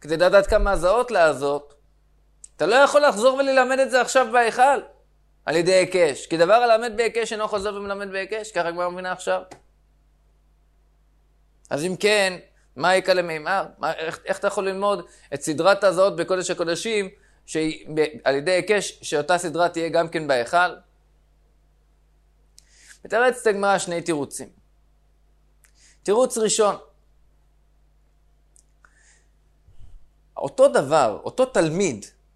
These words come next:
שלמד, נלמד על ידי היקש, הוא לא יכול עכשיו להיות מלמד, ללמד היקש חדש. אבל כאן,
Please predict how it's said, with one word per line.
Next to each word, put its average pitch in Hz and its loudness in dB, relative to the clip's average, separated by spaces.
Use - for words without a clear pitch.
שלמד, 165 2
נלמד 180 2
על 185 2
ידי 170 0
היקש, 180 0
הוא 285 2
לא 285 4
יכול 254 2
עכשיו 226 0
להיות 196 -2
מלמד, 160 -2
ללמד 156 2
היקש 165 0
חדש. 127 -2
אבל 147 2
כאן, 226 2